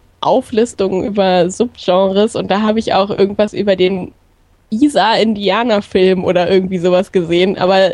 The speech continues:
das war halt leider so ein roter Link, das heißt, den Artikel dazu gibt es nicht. Aber irgendwie scheint es in Bayern produzierte, sehr spezifische Western zu geben oder irgendwie mal gegeben zu haben, auch wenn das wahrscheinlich sehr, ähm, also ein sehr starkes Spartengenre ist.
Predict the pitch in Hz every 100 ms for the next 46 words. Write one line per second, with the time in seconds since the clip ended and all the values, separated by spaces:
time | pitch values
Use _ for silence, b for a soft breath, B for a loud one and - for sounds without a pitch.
0 | - - 196 190 202 190 196 196 185 185
1 | 180 185 214 196 196 214 175 185 202 -
2 | 185 190 240 - 202 170 - 165 170 -
3 | 180 - 170 170 - - B B B B
4 | B _ - 202 208 208 220 247 247 233
5 | - 254 240 254 - 220 202 170 208 226
6 | 240 233 226 214 220 226 220 196 202 247
7 | 220 214 240 254 226 - 185 185 196 214
8 | 196 - 185 165 175 175 170 185 180 196
9 | 208 190 185 202 196 185 202 196 202 196
10 | 196 175 165 233 208 202 202 208 196 202
11 | 175 196 214 208 196 185 170 - 175 170
12 | 175 175 - _ _ _ - 180 185 185
13 | 185 180 185 175 - 139 160 - 165 160
14 | 160 180 147 92 202 -